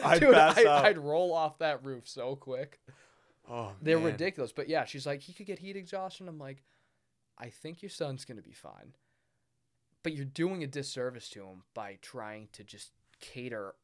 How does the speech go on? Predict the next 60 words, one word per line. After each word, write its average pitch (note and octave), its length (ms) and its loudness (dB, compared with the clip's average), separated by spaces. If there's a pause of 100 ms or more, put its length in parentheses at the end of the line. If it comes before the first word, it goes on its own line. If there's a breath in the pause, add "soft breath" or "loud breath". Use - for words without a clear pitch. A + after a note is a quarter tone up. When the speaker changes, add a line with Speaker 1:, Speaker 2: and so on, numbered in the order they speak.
(180)
Speaker 2:
the G#2 80 -16
whole A2+ 280 -10
world G2+ 360 -12
to - 120 -20
him." - 320 -20 (580 soft breath)
It's - 80 -20
like, C3+ 160 -10
let E3 140 -4
him G#3+ 200 -10
learn. G3 200 -4
Speaker 1:
No - 60 -14
handouts. A#2+ 540 -14
Speaker 2:
Let D3+ 120 -8
him F#3+ 220 -12
learn. F3+ 180 -10
Speaker 1:
No G#2 60 -14
Speaker 2:
No C#3+ 120 -10
Speaker 1:
handouts. E3+ 600 -14
Speaker 2:
handouts. - 0 - (100)
No D#3+ 180 -10
handouts. E3 420 -14
It's, B2 120 -20 (300 soft breath)
it's - 160 -8
a - 40 -8
cut-, - 360 -6
cutthroat G3+ 400 -8
world, D#3+ 240 -6
and A#2 80 -14
that's C#3 140 -14
the C#3+ 60 -16
thing. D3 180 -14
It's A2+ 100 -18
like, G#2+ 140 -12 (220 soft breath)
you D3+ 140 -12
can - 140 -14
control F3 320 -8
what C3+ 100 -6
happens B2+ 380 -14
in G2+ 60 -20
your G#2 180 -14
house, A#2 420 -16 (600)
but C3+ 100 -12
you A#2+ 140 -14
need D3+ 280 -14
to G3 80 -14
be D3+ 140 -12
wary A#2 380 -8
enough G#2 240 -16
to - 100 -16
understand A2 360 -18
what G2 100 -18
happens G2 340 -16
in F#2 60 -20
the F2+ 140 -20
real F#2 200 -18
world, A#1 180 -16
Speaker 1:
Yeah, F#3+ 140 -6
Speaker 2:
because A2+ 140 -4
Speaker 1:
eventually, G3+ 540 -6
like, A#2+ 240 -12